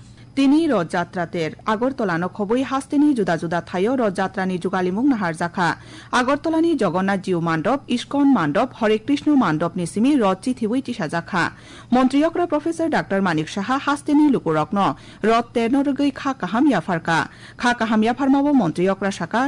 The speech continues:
রথযাত্রা তংথারনি তংরাইদা রাসাজাক হুকুমুনি কোথাং ফুনুকমারি অতের ত্রিপুরানি কোথালাইমুং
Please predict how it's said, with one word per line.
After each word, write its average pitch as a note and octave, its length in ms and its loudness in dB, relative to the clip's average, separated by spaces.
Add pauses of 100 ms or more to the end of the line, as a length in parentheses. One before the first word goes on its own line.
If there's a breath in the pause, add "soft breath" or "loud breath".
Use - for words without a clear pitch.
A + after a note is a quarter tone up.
রথযাত্রা G3+ 520 -2 (160)
তংথারনি G3+ 600 -2
তংরাইদা F#3 460 0 (440 loud breath)
রাসাজাক C4+ 480 0
হুকুমুনি C#4 420 4 (100)
কোথাং F3+ 280 -2 (100)
ফুনুকমারি F3 480 -2 (240)
অতের G3 280 -2 (120)
ত্রিপুরানি A#3 500 0 (360 loud breath)
কোথালাইমুং B3 540 0